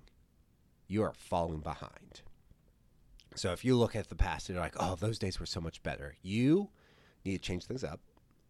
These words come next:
and start moving forward, so start working on things to move forward. So a quick example is, like, I'll look at my content, and I love this with TikTok. I lo-, s-,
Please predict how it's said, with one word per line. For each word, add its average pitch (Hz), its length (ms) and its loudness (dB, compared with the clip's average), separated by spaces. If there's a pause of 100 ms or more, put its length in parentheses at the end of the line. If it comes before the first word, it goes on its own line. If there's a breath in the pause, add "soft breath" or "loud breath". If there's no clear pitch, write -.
(640 soft breath)
and 87 340 -2
start 92 340 2
moving 90 340 -2
forward, 87 320 -2
so 92 320 -2
start 107 260 0
working 107 260 2
on 127 60 6
things 90 300 0
to - 80 -6
move 80 200 -4
forward. - 340 -2 (320 loud breath)
So 117 320 8 (400)
a 117 100 -8 (260)
quick 123 200 2
example 104 320 2
is, - 80 2
like, 101 200 2
I'll 147 180 8
look 170 180 4
at 117 80 4
my 104 160 2
content, 104 460 -4
and 90 80 -4
I 95 60 0
love 104 220 0
this 104 180 -4
with 90 100 -6
TikTok. - 580 0
I 92 100 -2
lo-, 85 180 -4 (100)
s-, - 160 -4